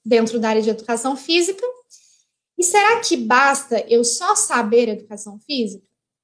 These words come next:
Não, porque você vai ter que gerir o seu negócio.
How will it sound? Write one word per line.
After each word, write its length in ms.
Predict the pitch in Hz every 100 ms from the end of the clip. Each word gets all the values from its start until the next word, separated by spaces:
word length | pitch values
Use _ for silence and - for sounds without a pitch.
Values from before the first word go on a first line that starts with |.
| _ _ _
Não, 580 | 339 403 370 277 320 - _ _
porque 500 | 254 254 - 254 285
você 260 | 311 311
vai 120 | 285 277
ter 120 | 277
que 160 | -
gerir 500 | 262 247 311 370 359
o 60 | 392
seu 160 | - 233
negócio. 540 | 214 190 - - -